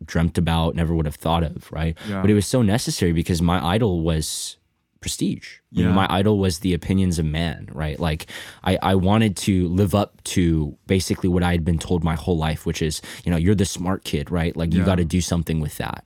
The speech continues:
Speaker 1: And so, you know, I equated that to attending a, mm, top school and, and, and, and going there and, and, and, and living in that way, right? But ultimately, it was, it was suffering, and it was rejection, and it was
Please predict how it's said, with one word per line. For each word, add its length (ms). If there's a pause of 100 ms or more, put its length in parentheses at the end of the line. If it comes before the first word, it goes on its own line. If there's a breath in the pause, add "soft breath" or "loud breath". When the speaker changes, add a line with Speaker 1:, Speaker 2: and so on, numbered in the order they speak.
Speaker 1:
And 120
so, 300 (340 loud breath)
you 140
know, 240 (240)
I 120
equated 480
that 180
to 540 (100)
attending 440
a, 340 (220)
mm, 360
top 240
school 340
and, 300
and, 240
and, 420
and 180
going 340
there 260
and, 220
and, 220
and, 240
and 160
living 300
in 80
that 180
way, 260
right? 300
But 200 (960)
ultimately, 520
it 80
was, 240 (240 loud breath)
it 60
was 140
suffering, 520
and 80
it 80
was 280
rejection, 600
and 140
it 140
was 260